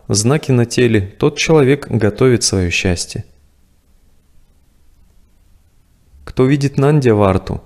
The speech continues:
свастику или светильник на знамёнах, глину, дурву и другие благоприятные знаки – тому суждено счастье. Получение и вид веера, стрекала для слонов,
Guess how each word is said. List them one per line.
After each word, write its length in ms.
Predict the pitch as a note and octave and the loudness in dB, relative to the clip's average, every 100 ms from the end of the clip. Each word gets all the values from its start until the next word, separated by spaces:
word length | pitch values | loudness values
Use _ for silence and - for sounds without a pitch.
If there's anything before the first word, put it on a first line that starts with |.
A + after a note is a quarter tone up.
| _ | _
свастику 800 | - - B2+ D3 - G#2 G2+ F2 - | -6 0 0 0 -2 -4 -4 -6 -2
или 180 | A#2 | 0
светильник 680 | A2+ - A2+ - D#3+ C3 A#2+ | 0 0 -2 0 2 2 0
на 100 | G#2+ | 0
знамёнах, 600 | G2+ G#2 A2+ C#3 G#2 - - - _ | 2 2 2 2 0 -4 -16 -20 _
глину, 580 | A#2+ A2 A2 C#3+ B2 G2+ - - | -4 0 2 2 0 -2 -8 -8
дурву 580 | A2 A2+ C#3+ B2+ A2 - | -2 2 2 2 0 -2
и 80 | A#2+ | -2
другие 400 | A2 A2+ A#2 D3 | 0 0 0 0
благоприятные 800 | A2+ G#2 G2+ G#2 G2+ G2+ - F#2 | 0 0 0 2 2 2 0 -2
знаки – 480 | F#2 A2 C3 - F#2+ - - _ | 0 0 -2 -2 -8 -10 -20 _
тому 240 | - G#2+ C#3 | -2 0 0
суждено 560 | - D3 - A#2 G2 | 0 -2 0 0 2
счастье. 580 | F2+ - F#2 E2+ - - - _ _ _ _ _ _ _ _ _ _ _ _ _ _ | 0 0 0 -2 -6 -14 -18 _ _ _ _ _ _ _ _ _ _ _ _ _ _
Получение 640 | - A2 A2 - D#3+ E3 - | 0 2 2 0 2 2 2
и 160 | C3+ | 0
вид 240 | B2+ C#3 A#2 | 0 0 0
веера, 560 | A#2+ A#2 F#2 F2+ E2+ - | 2 4 2 0 -4 -10
стрекала 580 | - - A2 - C3+ C3 | -8 -4 -2 0 2 2
для 160 | A#2+ | 0
слонов, 580 | A2+ - B2 A#2+ F#2 - | -2 0 2 2 0 -4